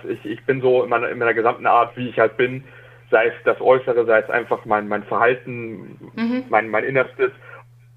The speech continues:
Speaker 1: obwohl die das natürlich auch nicht alle kannten, aber das kam alles hinzu, das hat alles damit reingespielt und ich dachte einfach komplett so, ja, die denken, was will der hier eigentlich?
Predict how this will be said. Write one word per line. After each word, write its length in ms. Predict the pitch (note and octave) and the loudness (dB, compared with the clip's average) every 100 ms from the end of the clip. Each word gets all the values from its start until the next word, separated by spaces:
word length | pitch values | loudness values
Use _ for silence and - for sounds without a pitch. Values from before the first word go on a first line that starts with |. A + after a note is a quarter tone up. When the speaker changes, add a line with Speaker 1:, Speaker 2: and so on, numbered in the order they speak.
| _ | _
Speaker 1:
obwohl 260 | - A#2 D3 | -4 0 2
die 40 | |
das 120 | C#3+ C#3 | 2 0
natürlich 320 | - B2 A#2 | -2 -2 2
auch 100 | C3 | 0
nicht 180 | C3 - | 0 0
alle 240 | G2+ - - | 0 0 -10
kannten, 380 | - A2 C#3+ D2+ | -2 -2 -2 -6
aber 440 | - A2+ A#2+ G2 - | 0 2 2 -2 -4
das 120 | C3 C3 - - - - - | -4 -4 -8 -20 -20 -20 -12
kam 180 | - C3 | 0 0
alles 220 | - C#3 | 2 -2
hinzu, 320 | D3 C#3+ G#2+ F#2 | -4 -10 -10 -10
das 160 | G2 | -8
hat 100 | G#2 - | -6 -2
alles 180 | A#2 - - - - - _ - | -4 -6 -16 -20 -20 -20 _ -2
damit 200 | A2 G#2+ | 0 2
reingespielt 520 | G#2+ A2 - G2 E2 | 0 -2 -8 -8 -6
und 100 | G2+ | -8
ich 160 | G2+ | -6
dachte 260 | - A2+ - | -2 0 2
einfach 280 | A2 A2+ - | -2 -2 -10
komplett 340 | A2+ A#2+ A2+ | 0 2 2
so, 300 | B2 A2+ G#2+ - - - - - - - _ _ - _ - | 0 0 0 -8 -20 -20 -20 -20 -20 -20 _ _ -20 _ 0
ja, 220 | B2 D#3+ | 2 2
die 140 | G#2+ | 0
denken, 260 | G#2+ - G2+ | 0 0 0
was 180 | A#2 - | -4 0
will 120 | D3 | 2
der 160 | C#3 G2 | 2 2
hier 180 | F2+ | -2
eigentlich? 320 | - F2+ E2+ | -4 -6 -8